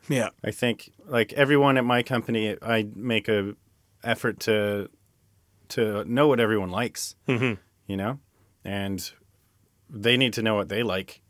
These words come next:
Speaker 1: Yeah.
Speaker 2: in order to work on the things they wanna work on, you know?
Speaker 1: Yeah.
Speaker 2: If you're just sort of desperate for anything, I mean, you will have to work on anything,
Speaker 1: Yep.
Speaker 2: probably. But, uh,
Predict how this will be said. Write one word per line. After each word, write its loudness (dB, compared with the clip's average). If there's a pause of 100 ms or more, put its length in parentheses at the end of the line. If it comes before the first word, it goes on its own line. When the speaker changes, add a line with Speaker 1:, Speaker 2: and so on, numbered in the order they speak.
(240)
Speaker 1:
Yeah. 8 (440)
Speaker 2:
in -8
order -6
to -8 (340)
work -6
on -2
the -2
things -4
they -4
wanna -4
work -6
on, -12 (100)
you -10
know? -8 (300)
Speaker 1:
Yeah. -6 (440)
Speaker 2:
If -6 (340)
you're -2
just -4
sort 0
of -6
desperate -4
for -6
anything, -4
I 0
mean, 4
you -2
will 6
have 0
to -8
work -4
on -4
anything, -8 (540)
Speaker 1:
Yep. 10
Speaker 2:
probably. -4 (720)
But, 0
uh, -2